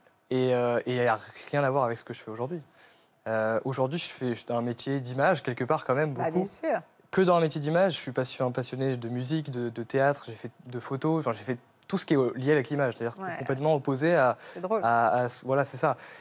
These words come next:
Speaker 1: c'est complètement contradictoire. Donc, euh, je pense qu'effectivement, si j'avais, si j'avais pas eu cette particularité-là, je pense que je l'aurais vécu complètement différemment. Et qu'effectivement, aujourd'hui, il y a plein de métiers que je peux pas faire. Donc, euh, il y a, il y a, il y a
Speaker 2: Comment ça, il y a plein de métiers que vous pouvez pas faire ?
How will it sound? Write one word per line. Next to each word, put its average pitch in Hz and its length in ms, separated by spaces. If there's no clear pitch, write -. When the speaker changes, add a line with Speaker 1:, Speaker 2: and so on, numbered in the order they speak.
Speaker 1:
c'est - 160
complètement 147 380
contradictoire. 135 640
Donc, 143 320
euh, 139 80
je 135 80
pense 165 240
qu'effectivement, 135 460
si 131 160
j'avais, 117 220
si - 160
j'avais 123 120
pas 151 80
eu 139 40
cette 143 120
particularité-là, 135 800
je - 60
pense 143 160
que 139 80
je 127 80
l'aurais 123 120
vécu 123 180
complètement 143 420
différemment. 131 480
Et 127 100
qu'effectivement, 135 600
aujourd'hui, 135 300
il - 20
y 135 40
a 120 40
plein 135 120
de 131 40
métiers 127 220
que - 80
je - 40
peux 113 60
pas 120 120
faire. - 220
Donc, 120 280
euh, 123 80
il 120 60
y 120 80
a, 117 100
il 117 80
y 117 60
a, 113 160
il 113 80
y 113 60
a 107 240
Speaker 2:
Comment 220 120
ça, - 140
il 202 40
y 196 40
a 180 60
plein 196 120
de 196 40
métiers 190 220
que 190 40
vous 180 60
pouvez 190 120
pas 185 120
faire ? 214 180